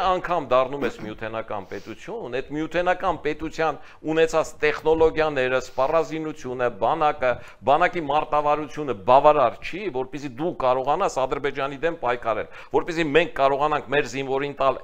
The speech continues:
այն զենքը, այն սպառազինությունը, որով ինքը հավասարը հավասարին կպայքարի Ադրբեջանի դեմ, իսկ իր ունեցած խիզախությամբ նաև կհաղթի։ Այսինքն, եթե մենք ուզում ենք, որ մեր սահմանները պաշտպանված լինեն,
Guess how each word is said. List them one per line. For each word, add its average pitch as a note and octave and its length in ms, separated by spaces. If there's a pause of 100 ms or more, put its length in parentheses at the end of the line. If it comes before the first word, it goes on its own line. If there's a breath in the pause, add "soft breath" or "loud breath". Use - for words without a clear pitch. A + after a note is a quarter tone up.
(140)
այն G3+ 180
զենքը, B2 420
այն G#3 120
սպառազինությունը, A2+ 800 (300 loud breath)
որով E3 240 (240)
ինքը E3+ 260 (100)
հավասարը D3+ 520
հավասարին C#3+ 540
կպայքարի C#3+ 500
Ադրբեջանի C3+ 640 (240)
դեմ, G#3 180 (300 loud breath)
իսկ - 180
իր F#3 140
ունեցած D3+ 420 (220)
խիզախությամբ D#3 640
նաև - 220
կհաղթի։ F#2 500 (960)
Այսինքն, F#3+ 300
եթե G#3 160
մենք A#3 240
ուզում E3+ 400
ենք, G2+ 100
որ C3 160
մեր G#3+ 140
սահմանները F3 500
պաշտպանված D#3 640
լինեն, F2 280